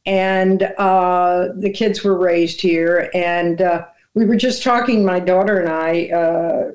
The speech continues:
yesterday, uh, that there's a new book out that kind of says, you know, Washington is not just the swamp.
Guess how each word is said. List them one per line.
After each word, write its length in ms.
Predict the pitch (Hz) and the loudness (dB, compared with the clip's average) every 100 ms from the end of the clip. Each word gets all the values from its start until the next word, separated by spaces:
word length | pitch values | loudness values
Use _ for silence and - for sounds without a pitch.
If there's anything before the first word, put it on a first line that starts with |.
| - | -6
yesterday, 1000 | 196 196 196 - 196 175 160 160 160 - - - | -2 0 -2 -4 0 2 2 0 -2 -8 -18 -8
uh, 420 | 233 202 - 170 196 | -6 -2 -2 -2 -4
that 320 | 190 175 - | -2 -2 -2
there's 300 | 185 175 175 | -2 -2 -2
a 140 | 175 | -2
new 320 | 180 180 190 147 | 2 4 2 2
book 260 | 196 196 | -2 0
out 340 | 175 165 160 - | -2 -2 -2 -2
that 220 | 175 - _ _ _ - | -4 -6 _ _ _ -6
kind 240 | 214 202 | 0 0
of 80 | 190 | 0
says, 520 | - 190 185 196 - | 0 2 2 -2 -4
you 140 | 202 208 | -2 2
know, 160 | 180 | 2
Washington 520 | 185 214 254 - 190 | 2 2 2 2 2
is 200 | 165 160 | 0 0
not 300 | 196 214 208 | 0 0 -4
just 540 | - 190 175 - - 175 | -2 0 0 -4 -8 -2
the 120 | 185 | 0
swamp. 800 | - - - 170 202 165 117 117 | 0 -4 -6 0 0 0 -4 -8